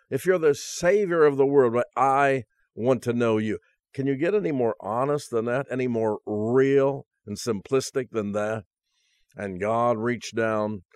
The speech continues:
and saved his wretched soul as he cried out to God that night and trusted Jesus Christ as Savior. It's available to you today, my friend.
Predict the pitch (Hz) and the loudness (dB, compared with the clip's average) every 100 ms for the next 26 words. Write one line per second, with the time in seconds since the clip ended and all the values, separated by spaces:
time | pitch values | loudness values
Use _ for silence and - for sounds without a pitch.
0 | _ - 101 98 - 123 117 110 110 101 | _ -10 -8 -8 -6 -4 -4 -4 -4 -4
1 | 98 107 131 139 117 - 110 90 82 80 | -4 -2 -2 -6 -10 -6 -2 -2 -4 -8
2 | 87 - 107 117 107 110 107 92 90 80 | -10 -6 -4 -2 -4 -4 -8 -6 -4 -4
3 | 76 85 90 87 85 85 - _ _ _ | -6 -8 -8 -8 -8 -8 -12 _ _ _
4 | 101 98 117 107 - 98 78 95 92 98 | -12 -6 -4 -4 -4 -12 -10 -10 -8 -10
5 | - 101 90 - 101 - 107 92 80 82 | -4 -4 -4 -6 -10 -4 -2 -2 -4 -8
6 | 82 _ _ _ 160 147 156 139 175 180 | -10 _ _ _ 0 4 4 4 4 4
7 | 180 185 - 156 147 160 175 170 147 139 | 2 2 0 0 2 2 2 0 2 0
8 | 101 95 107 98 127 127 | 0 -4 -6 -2 -2 -2